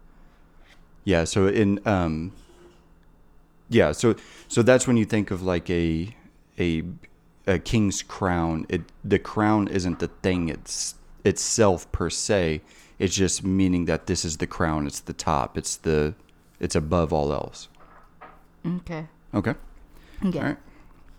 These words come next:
Speaker 1: So, let's see. The earliest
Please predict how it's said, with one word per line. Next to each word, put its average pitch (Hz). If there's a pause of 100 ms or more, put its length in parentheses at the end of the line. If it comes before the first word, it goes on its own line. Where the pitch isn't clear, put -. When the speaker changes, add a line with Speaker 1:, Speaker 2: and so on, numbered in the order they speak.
(720)
Speaker 1:
So, 98 (520)
let's -
see. 90 (380)
The -
earliest 156